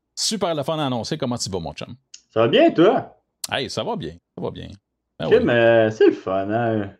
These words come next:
Speaker 2: Tu sais, là, la semaine avant un esprit de bon U F C, là, on dirait que
Speaker 1: Ça fait longtemps.
Speaker 2: comme, euh, ouais, il y a comme, euh, comme une, une énergie différente.
Speaker 1: Ah oui,
Speaker 2: C'est,
Speaker 1: vraiment.
Speaker 2: c'est comme, euh,
Speaker 1: Vraiment.
Speaker 2: je sais pas, ça
Speaker 1: C'est, euh,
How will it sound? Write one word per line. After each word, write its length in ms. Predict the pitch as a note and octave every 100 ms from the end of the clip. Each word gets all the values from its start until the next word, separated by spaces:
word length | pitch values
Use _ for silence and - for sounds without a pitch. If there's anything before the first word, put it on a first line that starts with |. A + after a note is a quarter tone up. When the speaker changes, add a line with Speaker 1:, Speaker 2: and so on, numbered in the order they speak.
| _ _ _ _ _
Speaker 2:
Tu 120 | D4
sais, 40 |
là, 380 | A#3+ A3 G#3 G3+
la 200 | - A#2+
semaine 420 | A#2+ - D#3 E3 -
avant 400 | A#2+ A#2 C3+ C#3
un 480 | A2+ A2 A2 B2+ B2+
esprit 520 | C#3+ C#3+ - - C#3+
de 60 | B2+
bon 160 | A#2+
U 300 | B2+ A2+ A2+ G2+
F 40 |
C, 240 | - -
là, 180 | C#3+ C#3
on 80 | A#2
dirait 220 | G2 D3+
que 300 | E3 G#2 F#2+ F#2 _ _ _ _ _ _ _ -
Speaker 1:
Ça 40 |
fait 20 | G2
longtemps. 140 | F#2
Speaker 2:
comme, 240 | C#3+ C#3
euh, 420 | G#2+ G2 F#2 F#2+ A#2
ouais, 100 | A3 A#3+
il 80 |
y 40 | F#2
a 60 | F2+
comme, 220 | F3 D3+
euh, 120 | G2+ G2 _ _ _ _ _ _ _ -
comme 140 | E3
une, 180 | E3+ D#3+
une 160 | D3+
énergie 460 | F3+ G3 F#3+ D#3+ C4
différente. 640 | A3+ - F3+ F3 - - _ _ _ _ _ _ _ - -
Speaker 1:
Ah 240 | C3+ C3+
oui, 140 | B2+
Speaker 2:
C'est, 100 | A2+
Speaker 1:
vraiment. 200 | G#2 G2+ G#2+
Speaker 2:
c'est 60 |
comme, 260 | B2 D#3+ C#3+
euh, 140 | G#2 F#2 _ _ _ _ _
Speaker 1:
Vraiment. 320 | F#2 G2+ G2+
Speaker 2:
je 80 | F2+
sais 60 | F2+
pas, 80 | C#3+
ça 100 | C3+
Speaker 1:
C'est, 180 | G2 F#2+
euh, 180 | F2